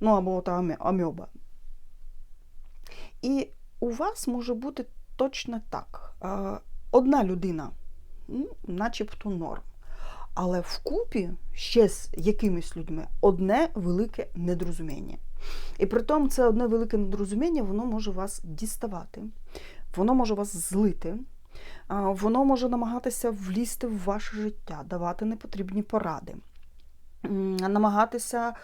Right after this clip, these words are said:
а, дещось у вас підгледіти, дещось у вас, е,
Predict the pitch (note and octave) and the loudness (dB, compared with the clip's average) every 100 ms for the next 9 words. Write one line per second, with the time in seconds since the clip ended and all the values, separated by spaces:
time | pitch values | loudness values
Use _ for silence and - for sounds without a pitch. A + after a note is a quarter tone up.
0 | - - - G#3+ G3+ F#3+ G3 A3 A3 G#3+ | -16 -18 -10 -2 0 4 2 2 0 -2
1 | F#3+ G#3 - G3 F3 E3+ D#3+ - - - | -2 -2 -2 -2 -2 0 -2 -4 -10 -6
2 | D#3 F3+ - G#3+ - F#3+ G3 G#3+ - - | -4 -4 -4 -8 -6 -2 0 -2 -4 -6